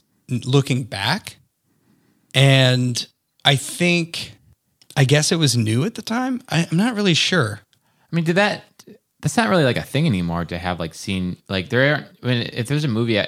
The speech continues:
Speaker 2: like, that doesn't really happen. There's not, like, a game where you just play through the scenes of the movies anymore. I, I don't think.
Speaker 1: Yeah, now you almost have it in reverse. Like, if The Last of Us T V show ends up being
Speaker 2: <laughs> Yeah.
Speaker 1: a lot like the game.
Speaker 2: Yeah. There's, um,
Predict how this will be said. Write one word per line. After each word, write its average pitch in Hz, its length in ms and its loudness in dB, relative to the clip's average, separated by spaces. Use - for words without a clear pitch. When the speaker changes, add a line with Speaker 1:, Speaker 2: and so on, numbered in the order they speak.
Speaker 2:
like, 110 180 -4
that 139 120 0
doesn't 151 160 -4
really 113 160 -2
happen. 98 340 -2
There's 87 140 -8
not, 113 100 -2
like, 107 160 -2
a 98 280 0
game 104 260 2
where 98 80 -4
you 87 100 -4
just 85 220 -8
play 98 180 -6
through 87 140 -14
the 85 120 -10
scenes 87 280 -10
of 87 60 -20
the 82 60 -10
movies 85 400 -8
anymore. - 480 -14
I, 95 200 -4
I 90 40 -6
don't 85 140 -8
think. 85 340 -10
Speaker 1:
Yeah, 143 200 4
now 131 240 0
you 151 180 2
almost 123 240 0
have 120 180 -2
it 120 120 -4
in 117 60 -8
reverse. 117 560 -2
Like, 120 140 -4
if 117 100 -6
The 123 100 -6
Last 123 340 0
of 123 80 -2
Us 117 180 0
T - 180 -4
V 120 160 0
show 110 320 0
ends 113 180 -4
up 113 140 -2
being 113 280 -2
Speaker 2:
<laughs> - 0 -
Yeah. 117 280 2
Speaker 1:
a 123 60 6
lot 120 200 4
like 120 200 0
the 120 80 -2
game. 110 420 2
Speaker 2:
Yeah. 104 440 4
There's, 113 340 2
um, 104 380 0